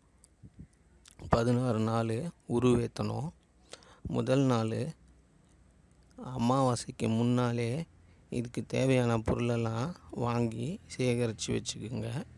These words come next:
இல்ல, இந்த பொருள் எல்லாத்தையும் சேகரிச்சதுக்கப்புறம் அமாவாசை அன்னைக்கு ஆரம்பிச்சு பதினாறாவது நாள் இந்த மந்திரத்தை முடிக்கணும். மிகவும் சக்தி வாய்ந்த மந்திரம் இது.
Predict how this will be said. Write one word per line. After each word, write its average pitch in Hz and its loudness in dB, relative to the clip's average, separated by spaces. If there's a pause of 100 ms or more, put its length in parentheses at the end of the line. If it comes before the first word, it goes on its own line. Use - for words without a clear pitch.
(400)
இல்ல, 117 0 (760)
இந்த 120 -4
பொருள் 127 6
எல்லாத்தையும் 120 2
சேகரிச்சதுக்கப்புறம் 123 -2 (260)
அமாவாசை 120 0
அன்னைக்கு 113 -2
ஆரம்பிச்சு 117 -4 (220)
பதினாறாவது 117 0
நாள் 113 -4 (720)
இந்த 117 -6 (520)
மந்திரத்தை 117 0 (580)
முடிக்கணும். 117 -2 (560)
மிகவும் 123 -8
சக்தி - -8
வாய்ந்த 120 -2
மந்திரம் 110 0
இது. 107 -6